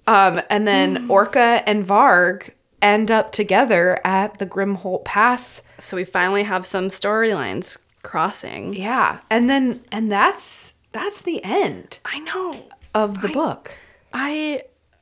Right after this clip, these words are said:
Speaker 2: okay, so I have, like
Speaker 1: Yeah, let's get into some final thoughts. Final
Speaker 2: Ye-
Speaker 1: thoughts and how we feeling.
Speaker 2: Oh my God, so many.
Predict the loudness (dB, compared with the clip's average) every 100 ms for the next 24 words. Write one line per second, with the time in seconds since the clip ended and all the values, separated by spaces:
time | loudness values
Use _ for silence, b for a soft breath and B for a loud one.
0 | _ _ -18 -16 -12 -8 -4 0 0 0
1 | 0 2 2 2 2 -4 -10 -2 0 2
2 | 4 4 4 2 2 2 2 0 -2 2
3 | 2 0 -4 -2 -2 -2 2 4 6 4
4 | 0 -2 -4 -8 -10 -8 0 0 0 -2
5 | 0 0 -2 -4 -2 0 2 0 -2 -4
6 | -2 0 0 0 -2 -2 -2 -2 -6